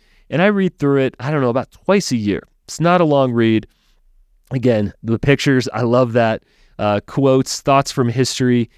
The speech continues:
and current thoughts. I love Seth Godin as a thinker. And a couple things he says in the middle of this book that I absolutely love. First of all, he said, "The cost of being wrong is less than the cost of doing nothing."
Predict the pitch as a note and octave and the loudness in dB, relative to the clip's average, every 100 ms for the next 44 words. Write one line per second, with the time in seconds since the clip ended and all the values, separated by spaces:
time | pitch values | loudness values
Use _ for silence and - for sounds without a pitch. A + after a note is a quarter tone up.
0 | _ - A2 A#2 - D3 B2 - A#2 A2+ | _ -8 -6 -6 0 0 2 2 2 2
1 | A#2 A#2 E3 C3+ - C#3 - B2+ A#2 A2 | 0 2 2 0 0 0 2 2 2 0
2 | G2+ G2 A2+ A2 F#2 F2 _ _ - D3 | -2 -4 -4 -4 -6 -8 _ _ -6 0
3 | A#3 A#3+ - F#3+ - D3+ - D3 C3 B2 | 2 2 2 0 0 -4 0 2 2 0
4 | - B2+ B2 A#2+ A#2 A#2 G#2+ - A2 - | -4 -2 0 0 0 0 -2 -4 -4 -2
5 | G#2+ F#2+ - A2 G#2+ A#2+ F2 G2+ G#2 F#2+ | -2 -2 -2 -4 -2 -2 -2 0 -2 -4
6 | _ _ _ - F3 - B2+ A2 G#2+ - | _ _ _ 0 2 2 2 2 0 0
7 | C#3+ C#3 - - G3+ G#3+ - - C3 A#2+ | 0 -2 -6 0 0 0 -6 -6 -4 0
8 | A#2+ A2 G2 A2+ D3+ C#3 C#3 C3+ C3 _ | 0 0 0 2 2 2 2 0 -6 _
9 | _ - F2+ F2+ F2+ A2 C3 - - - | _ -8 -6 -4 0 0 0 -4 -12 -8
10 | G#2 F2+ E2+ - G#2+ G2 - - F2+ F#2+ | -4 -4 -6 -2 0 0 -2 -8 -4 -2
11 | E2+ D2+ C2 - | -2 -2 -6 -10